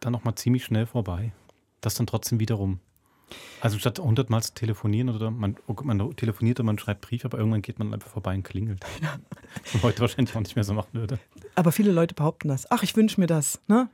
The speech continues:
Speaker 2: Dass ich zu Hause bin und wenn Freunde einfach so vorbeikommen.“ Aber ich glaube, den meisten wär's gar nicht so recht. Aber apropos Kommunikation, diesen Funkspruch,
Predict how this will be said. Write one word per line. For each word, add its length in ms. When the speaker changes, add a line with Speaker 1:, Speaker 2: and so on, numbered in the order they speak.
Speaker 2:
Dass 160
ich 160
zu 120
Hause 240
bin 260
und 180
wenn 280
Freunde 420
einfach 280
so 140
vorbeikommen.“ 520
Aber 80
ich 80
glaube, 240
den 100
meisten 280
wär's 120
gar 120
nicht 140
so 80
recht. 280
Aber 340
apropos 400
Kommunikation, 800
diesen 240
Funkspruch, 800